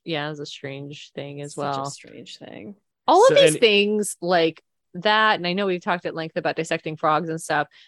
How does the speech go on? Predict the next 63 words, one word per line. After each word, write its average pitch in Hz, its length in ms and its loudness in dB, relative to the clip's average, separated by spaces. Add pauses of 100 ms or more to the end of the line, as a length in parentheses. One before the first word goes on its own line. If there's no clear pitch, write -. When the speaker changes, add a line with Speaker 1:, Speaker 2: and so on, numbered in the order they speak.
(260)
Speaker 1:
I 233 160 4
never 339 200 4
had 320 120 2
to 240 60 -2
do 214 220 -2
them. 175 240 -4
Like, 160 160 -6
the 175 80 -8
class 240 320 2
above 196 320 2
me 185 160 0
did, 160 500 -4
which, 180 200 -4
Bridget, 196 240 0
would 175 80 -2
Speaker 2:
Oh. - 20 -8
Speaker 1:
be 170 80 -2
you. 170 380 2
And 175 180 -2
then 190 80 0
I 202 80 2
think 202 160 -4
they're 165 140 -4
like, 147 160 -6
"This 247 240 -4
is 415 160 -4
fucked - 320 -2
Speaker 3:
<laughs> - 0 -
Speaker 1:
up, - 240 0
Speaker 3:
Be- - 80 -6
Speaker 2:
I 262 100 2
had 320 60 0
Speaker 1:
man." 370 100 2
Speaker 2:
to - 140 2
Speaker 3:
Fetal - 180 4
Speaker 2:
do 233 80 2
all 226 300 6
of 208 100 2
Speaker 3:
pigs. 190 220 2
Speaker 2:
it. - 40 -18
The 196 100 0
Speaker 1:
Yeah, 320 440 8
Speaker 2:
fetal - 100 6
Speaker 3:
Fetal - 200 4
Speaker 2:
pigs. - 80 6
Speaker 1:
I - 80 6
never 320 160 2
Speaker 3:
pigs, 302 100 6
Speaker 1:
had 285 60 6
Speaker 3:
yeah, 294 60 2
Speaker 1:
to - 40 2
Speaker 3:
we - 80 2
Speaker 1:
do - 60 0
any 247 140 -6
of 285 60 -6
that 170 180 -8
stuff. 143 420 -6
They, 202 100 -2
like, 214 160 -2
got 208 240 -2
rid 180 220 -4
of 151 80 -4
it. 123 240 -8